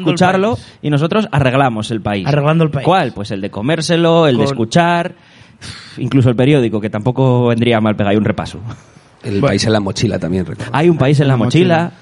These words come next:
Speaker 1: que se lo arregla Swan últimamente mucho. Porque como va siempre de paseo de señor mayor con mochila y, y gorra
Speaker 4: Sí.
Speaker 1: de Chester.
Speaker 4: Sí, sí, sí, sí.
Speaker 1: ¿No trajiste gorra hoy?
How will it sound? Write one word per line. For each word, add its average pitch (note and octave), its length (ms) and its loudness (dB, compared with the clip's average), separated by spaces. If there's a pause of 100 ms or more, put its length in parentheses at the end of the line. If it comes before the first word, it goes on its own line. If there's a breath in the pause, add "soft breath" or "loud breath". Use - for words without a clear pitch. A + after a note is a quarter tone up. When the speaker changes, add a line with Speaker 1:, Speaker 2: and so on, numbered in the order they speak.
(300 soft breath)
Speaker 1:
que B2 100 -4
se D3+ 140 2
lo D3 100 4
arregla C#3 300 2
Swan A#2 260 2
últimamente G2+ 420 0
mucho. F#2 200 -8 (680 loud breath)
Porque G#2+ 320 2
como A2+ 200 0
va A#2+ 120 2
siempre C#3 320 0
de B2 140 0
paseo A#2+ 360 0
de A#2 60 2
señor A2+ 200 0
mayor A#2 220 2
con A2 140 -2
mochila G2+ 420 0
y, F#2+ 260 -2
y G2+ 40 2
gorra G2+ 280 0
Speaker 4:
Sí. A2 40 0
Speaker 1:
de G#2+ 80 -2
Chester. A#2+ 360 -2 (120)
Speaker 4:
Sí, B2+ 280 0
sí, A#2+ 140 -6
sí, A#2 140 -10
sí. A#2 100 -4
Speaker 1:
¿No B2 80 0
trajiste E3 320 0
gorra C#3 260 0
hoy? C#3 160 -4